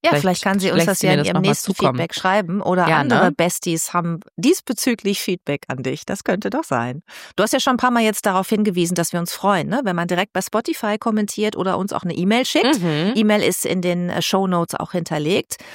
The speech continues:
Speaker 1: weil, äh, wir, ähm, ja, wollen natürlich weiterhin in den Austausch gehen, ne, mit unseren Besties.
Speaker 2: So sieht's aus. Und man soll ja nicht nur nehmen, Judith, man soll ja auch was geben. Und ich würde sagen, das machen wir zum Abschied nochmal. Wir haben ja immer ganz tolle Post-,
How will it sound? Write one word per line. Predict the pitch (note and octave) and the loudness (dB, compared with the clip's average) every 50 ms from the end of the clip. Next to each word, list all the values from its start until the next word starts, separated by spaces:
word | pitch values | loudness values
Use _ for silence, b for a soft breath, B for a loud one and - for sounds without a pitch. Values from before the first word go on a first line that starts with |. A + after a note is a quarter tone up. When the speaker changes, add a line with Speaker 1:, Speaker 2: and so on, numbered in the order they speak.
| B B B B | B B B B
Speaker 1:
weil, | - F3+ E3+ F#3 G#3 A3+ B3 B3+ B3 - | -2 0 2 2 2 4 4 2 2 2
äh, | - F#3+ G3 G3 F#3 | 2 2 2 0 0
wir, | F#3 G3 G3 F#3+ F#3 F#3 F#3 - - | 0 0 2 2 2 2 2 0 0
ähm, | - E3 E3+ E3+ E3+ E3+ D#3+ | 0 -2 0 0 -2 -4 -2
ja, | - C#3 C#3 - D3+ C#3+ - | 0 0 2 0 0 -2 -6
wollen | - E3+ D#3+ E3 E3+ | -2 0 0 2 2
natürlich | F3 F3 - G3+ F3+ - | 0 -2 -2 -6 -2 0
weiterhin | E3 D#3+ - F#3 F3 F3 | -2 -2 0 0 0 0
in | E3 E3 | 0 0
den | - | 0
Austausch | - G3 - - D#3 D3+ - - | 0 -2 0 -2 -2 -2 -2 -4
gehen, | - D3 D3 D3+ | -4 -2 0 0
ne, | G#3+ D4+ | 2 2
mit | B3 - - | 2 0 0
unseren | D3+ D3 D3+ C#3 | -2 -2 -2 -2
Besties. | C3 - - - - E3+ - - - | -2 -4 -4 -6 -8 -10 -10 -12 -8
Speaker 2:
So | - - F3 | -4 -2 0
sieht's | F3 G#3 C4 B3 - | 2 2 0 2 2
aus. | - - - A#4 F#4+ A3 - - | 2 2 4 4 4 2 2 2
Und | - G3+ G#3 G3+ - B B B B A3+ - | 0 0 0 0 -2 B B B B -2 -2
man | G3+ A3 A3 | 0 0 2
soll | G3+ G#3+ C#4 | 2 2 4
ja | D4 C4 | 2 2
nicht | A#3+ B3 A#3+ - | 2 0 -2 -2
nur | A#3+ A3+ G#3 G3+ | -2 0 0 0
nehmen, | F3+ E3+ F3 F#3 G#3+ B3+ C#4+ D4 | 2 2 2 2 2 2 0 0
Judith, | C#4+ C#4 C#4 D4+ D4+ - | 0 0 0 0 0 0
man | A#3 G#3 G#3 | 0 2 2
soll | F#3+ G3+ | 2 4
ja | A3+ A3 F#3 | 4 4 2
auch | G3 F#3+ | 2 2
was | G3+ G3 - - - | 0 -2 -2 -4 -4
geben. | - G#3+ C#4 A#3+ D#3+ D3 F#3 C4 | 0 0 0 2 2 0 0 0
Und | G#3 F#3 G3+ - - | 0 0 -2 0 -2
ich | - F#3 - | -4 -2 0
würde | F3+ F3+ F#3 | 2 2 2
sagen, | F3 - D#3+ F3 F#3+ F#3 | 2 2 0 0 0 -2
das | F3 - - | -2 0 -2
machen | F3 F#3+ - B3 | -2 0 0 0
wir | A3+ A3 - | 0 0 -2
zum | - - G3+ | -4 -4 -2
Abschied | - - G3+ - - - A#3 A3+ - | 0 -2 -2 -2 -4 -2 -4 -2 -2
nochmal. | A3+ A3 G3+ - G#3 A3 | -2 -2 0 2 2 2
Wir | G#3 G3 | 2 2
haben | F#3+ G3 | 2 2
ja | G3 F#3 | 2 2
immer | F3+ F#3 F3 | 2 2 2
ganz | E3+ F3+ F3+ - | 2 0 -2 0
tolle | - F#3+ F3+ D#3+ | 0 0 0 0
Post-, | - - E3 - - | 0 -4 -6 -6 -6